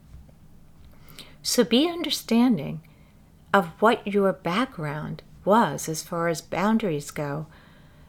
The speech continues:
as you work on creating them. In the Boundaries book that I mentioned earlier in the show, some of the reasons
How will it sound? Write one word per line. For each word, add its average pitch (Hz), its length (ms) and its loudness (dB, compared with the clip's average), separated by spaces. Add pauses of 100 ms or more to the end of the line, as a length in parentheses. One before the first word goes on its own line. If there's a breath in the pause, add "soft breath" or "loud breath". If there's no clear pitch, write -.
(140 loud breath)
as 202 260 0
you 202 140 2
work 190 640 -2
on 165 180 0
creating 160 540 -2
them. 147 260 -6 (1800 soft breath)
In 226 200 6
the 220 80 4
Boundaries 233 720 2
book 151 520 -8 (120)
that 170 200 -2
I 165 80 -2
mentioned 165 720 -4
earlier 170 480 -2
in 151 160 -6
the 151 60 -8
show, 139 440 -8 (540 loud breath)
some 302 320 0
of 311 140 0
the 208 100 2
reasons 190 760 -2